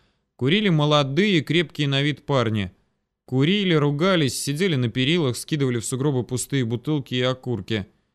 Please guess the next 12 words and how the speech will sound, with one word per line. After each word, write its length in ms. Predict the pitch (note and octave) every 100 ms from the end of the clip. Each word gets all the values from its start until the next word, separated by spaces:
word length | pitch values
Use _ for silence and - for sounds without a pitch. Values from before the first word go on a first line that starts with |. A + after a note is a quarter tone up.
| _ _ _ _
Сразу 400 | - F3 D3 A#2+
видно, 360 | A2+ G#2 G#2
народ 380 | A2 C3+ F#3+ E3+
на 160 | D#3+ D#3
полную 500 | D#3 A3 G#3 F#3+ F3
катушку 520 | E3+ D#3+ D#3+ B2+ C3
гужбанит 640 | A2 A#2+ A#2+ B2 A#2+ G#2+ G2+
и 60 |
ничуть 360 | A2 A#2+ F#3 D3
этого 200 | B2+ B2
не 120 | A#2+
скрывает. 600 | G#2+ C3+ C3 A2+ G2+ F#2+